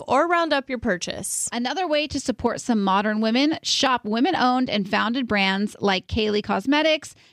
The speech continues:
Speaker 2: NuFace, and Better Not Younger.
Speaker 1: Learn more and celebrate the creative power of women now and all year round at macys dot com slash purpose.
Speaker 2: Your whole life, you've been told that the enemy of eating well is giving in to your cravings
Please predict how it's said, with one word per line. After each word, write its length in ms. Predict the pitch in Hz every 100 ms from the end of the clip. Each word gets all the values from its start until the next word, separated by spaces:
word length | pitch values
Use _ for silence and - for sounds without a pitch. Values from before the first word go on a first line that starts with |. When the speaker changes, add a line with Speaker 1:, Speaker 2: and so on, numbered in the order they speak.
| -
Speaker 2:
NuFace, 680 | 233 285 285 294 262 262 -
and 180 | - 208
Better 360 | 190 185 220 254
Not 240 | 214 202
Younger. 460 | 170 151 - 78 196 - _
Speaker 1:
Learn 240 | 247 370 381
more 180 | 311 320
and 180 | 240
celebrate 580 | - 220 214 220 247 262
the 80 | 226
creative 500 | - 220 202 226 285
power 280 | 277 254 247
of 140 | 208
women 400 | 196 220 262 349
now 280 | 294 254 277
and 180 | 202 185
all 200 | 110 214
year 220 | 254 320
round 380 | 294 247 247 214
at 120 | 180
macys 440 | 196 208 - 269
dot 160 | 262 240
com 300 | - 285 403
slash 420 | 403 - 202 233 -
purpose. 720 | - 185 - - 208 - - - _ _ _ _ _ _ _
Speaker 2:
Your 160 | 233 247
whole 260 | 269 392 381
life, 380 | 285 262 269
you've 220 | 208 214 214
been 160 | 277
told 320 | 247 208 196
that 160 | 190 190
the 180 | - 285
enemy 420 | 311 294 233 202
of 160 | 202 196
eating 340 | - 233 277 254
well 300 | 208 202 196
is 160 | 196 170
giving 360 | - 208 247 233
in 100 | 220
to 120 | 196
your 140 | 180
cravings 720 | - - 196 208 247 269 285